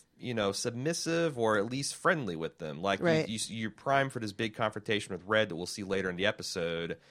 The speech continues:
Speaker 1: and it kind of fizzles. And then you, her, um, uh, who's the head chef? Shoot.
Speaker 2: Oh, yes,
Speaker 1: It's,
Speaker 2: the Latina, um,
Speaker 1: um,
Speaker 2: one. Yes, it's Gloria.
Speaker 1: We'll go with Gloria.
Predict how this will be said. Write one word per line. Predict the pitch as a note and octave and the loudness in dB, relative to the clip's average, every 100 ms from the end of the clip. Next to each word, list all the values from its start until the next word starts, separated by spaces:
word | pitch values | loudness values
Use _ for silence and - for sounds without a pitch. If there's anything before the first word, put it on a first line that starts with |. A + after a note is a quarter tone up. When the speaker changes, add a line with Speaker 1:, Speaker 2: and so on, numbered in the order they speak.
| - - | -12 -4
Speaker 1:
and | G2+ | -2
it | - | 0
kind | G#2 F#2+ F2+ | 2 2 0
of | E2+ E2+ - _ _ _ - | -2 -4 -12 _ _ _ -2
fizzles. | G2+ F2+ F#2 F2+ F#2 F#2 - _ - | -2 0 0 0 -2 -6 -10 _ -4
And | G2+ G2 | -2 0
then | G2 G2 F#2+ | 2 0 -2
you, | D#2+ D#2 D#2+ F#2+ - | -6 -6 -8 -12 -6
her, | A#2+ G#2+ G2+ F#2 | 0 4 4 4
um, | F2+ F2 E2+ D#2 - - | 2 0 -4 -8 -10 -4
uh, | F#2+ F2+ | 0 0
who's | F#2 G3+ | 0 -6
the | F#3+ | -4
head | C3 B2+ A#2+ | 0 0 0
chef? | - A#2+ A2+ - - _ - | -2 0 0 -4 -20 _ -14
Shoot. | - B2 A#2+ - - _ _ - | -10 -6 -8 -10 -18 _ _ -4
Speaker 2:
Oh, | F#3 | 4
yes, | F#3+ F3+ E3+ | 6 6 4
Speaker 1:
It's, | - | 2
Speaker 2:
the | F#3+ | 0
Latina, | F3+ F3+ A3+ G#3 F#3 E3+ D#3 | 0 0 -4 -2 0 0 -2
um, | E3 | 0
Speaker 1:
um, | E3+ E3 G2+ F2+ D#2+ D#2+ - _ - | 2 4 4 2 -2 -6 -12 _ -12
Speaker 2:
one. | - A3+ | -6 0
Yes, | C#4+ F4 - A#3+ | 6 8 8 2
it's | - | -4
Gloria. | C#4+ D4+ B3+ E3+ C#3+ | 4 6 6 6 2
Speaker 1:
We'll | C#3 | 4
go | F3 | 4
with | E3+ A#2+ | 4 4
Gloria. | A#2+ A2+ G2 F#2 F#2 | 4 6 6 4 2